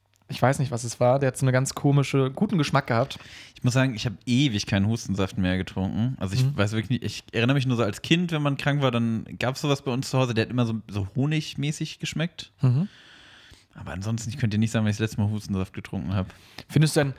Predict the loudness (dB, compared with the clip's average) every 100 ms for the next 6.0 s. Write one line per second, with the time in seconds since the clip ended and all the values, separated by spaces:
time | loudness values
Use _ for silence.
0 | -14 -20 -14 -6 -4 0 2 2 2 2
1 | 2 2 2 4 4 2 2 2 0 -2
2 | 0 0 0 0 2 2 0 2 0 0
3 | -2 -2 -2 0 4 4 4 2 -2 4
4 | 4 4 0 0 0 -2 -8 -12 -16 _
5 | _ _ _ _ _ _ _ -4 -2